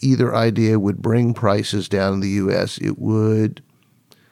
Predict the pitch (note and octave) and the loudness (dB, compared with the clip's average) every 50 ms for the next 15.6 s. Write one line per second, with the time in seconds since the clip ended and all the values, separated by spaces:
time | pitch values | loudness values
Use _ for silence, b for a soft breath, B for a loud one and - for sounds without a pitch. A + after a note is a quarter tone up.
0 | b b b _ _ - D3 C#3 B2 C3 B2+ A#2+ - - C3+ C3 C3 C3 C3 B2+ | b b b _ _ 0 2 2 2 2 0 -2 0 2 2 4 4 4 4 4
1 | B2+ A#2 A2+ A2+ A2+ A2+ A2 - - - - - G#2 - - A2 G#2 G#2 - G#2 | 2 2 2 2 2 2 0 -2 -6 -8 -8 -8 -4 -2 0 0 0 0 -2 -2
2 | G2+ F2+ A2 G#2+ G#2 A2 G2+ G#2+ G2 G2 F2+ - - C3+ C3+ C3+ C3 B2+ G#2+ - | 0 0 2 2 2 2 0 0 0 -2 -2 -2 0 2 2 2 2 0 -2 -4
3 | A#2 G#2+ A#2 - A#2 A2+ A2+ A#2+ A#2+ A#2+ A#2+ A#2 - - - b b b b b | -2 -2 -2 -2 0 0 0 2 0 0 0 -2 -4 -6 -10 b b b b b
4 | b b b b - A#2 - - A2+ A2 G#2+ - - G#2+ G#2 A#2 A#2 A2+ A2 A2 | b b b b -6 -4 -2 0 0 0 0 -2 -4 -2 0 2 2 2 2 2
5 | A2 A2 G#2+ - - A2 G#2 - - _ _ - - - - C3+ A#2+ - - A#2 | 0 0 -2 -2 -2 -4 -4 -4 -10 _ _ -10 -6 -4 -2 -2 0 0 -2 -2
6 | - - A#2+ A2 A2 G#2 - A2+ - - - - G#2+ G2+ G2 A2 F#2+ G2+ G#2 G#2+ | 0 0 0 0 0 0 -2 -4 -4 -4 -4 -4 -4 -2 -2 -4 -2 0 0 0
7 | A2+ A2 G#2 - G#2 F#2+ F#2+ G2 G#2 G#2 G#2 A2 A#2+ C3 A#2 C3 C3+ C3+ C#3 C#3 | 0 0 -2 -4 -4 -4 -4 -4 -4 -2 0 2 2 2 2 2 2 2 4 2
8 | D3 D#3+ D#3 C#3 - b b b b b b b b b b b b b b b | 2 0 -4 -6 -12 b b b b b b b b b b b b b b b
9 | - A2 G#2+ G#2 G#2 G#2 G#2+ G#2+ G2+ G#2+ - - G2+ G2 - - A2 A2 - - | -4 -2 0 2 2 2 2 0 0 -2 -4 -4 -4 -4 -4 -4 -4 -4 -4 -2
10 | - A#2+ A#2+ B2 A#2+ A#2 A#2+ A#2 A2+ A2 A2 G2 E2+ A2 A2 G#2+ A2 A2+ G#2+ A2 | -2 0 0 2 2 2 2 2 2 2 2 2 2 2 4 4 4 2 2 0
11 | - - A2+ G#2+ G2+ G2+ G#2 G#2+ - - G#2+ F#2 F#2+ - B2 B2 C3+ C#3 C3 C3+ | 0 2 2 2 2 2 0 -2 -2 -6 -6 -6 -2 0 0 0 0 0 0 0
12 | C3 C3 B2 - C3 C#3 C#3 C#3 C3 - - A2 A2 G2+ G2 G2 G#2 G#2 G2+ G2 | 0 0 2 2 2 4 4 2 2 0 -2 -2 0 0 0 0 2 2 2 2
13 | F#2+ - - G2 - A2 A#2 B2 C3 C#3+ D3+ C#3+ - - - G#2 G2+ F#2+ G2+ G2 | 0 -2 -4 -4 -2 0 0 2 2 2 0 0 -2 -4 -4 -2 -2 -2 -2 -2
14 | - - - G2 G2 - G2+ G#2 - G2+ F#2 F#2+ G2+ G2 G#2 G#2 G#2 G#2 G#2+ G#2 | -2 0 0 0 0 2 0 0 0 -2 -2 -2 -2 -2 0 0 0 0 0 0
15 | - A2+ A2 A2+ - - B2 B2+ B2 B2 - | 0 0 0 0 0 2 2 2 2 0 -4